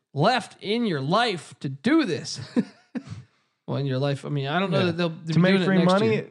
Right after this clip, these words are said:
Speaker 2: yeah,
Speaker 1: Yeah.
Speaker 2: you better take advantage.
Speaker 1: I wanna
Speaker 2: You
Speaker 1: tell
Speaker 2: better
Speaker 1: ya.
Speaker 2: think about yours, yours being your bank account.
Speaker 1: Yes, the Sports Gambling Podcast has partnered up with Play Balto dot com for our March Madness Bracket Challenge. If you have the best bracket on Balto,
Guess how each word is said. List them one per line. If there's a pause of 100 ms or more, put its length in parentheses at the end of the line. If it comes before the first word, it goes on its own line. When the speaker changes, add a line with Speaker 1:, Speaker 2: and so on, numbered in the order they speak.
Speaker 2:
yeah,
Speaker 1:
Yeah.
Speaker 2:
you
better
take
advantage.
Speaker 1:
I
wanna
Speaker 2:
You
Speaker 1:
tell
Speaker 2:
better
Speaker 1:
ya.
Speaker 2:
think
about
yours,
yours
being
your
bank
account. (100)
Speaker 1:
Yes,
the
Sports
Gambling
Podcast
has
partnered
up
with
Play
Balto
dot
com
for
our
March
Madness
Bracket
Challenge. (640)
If
you
have
the
best
bracket
on
Balto,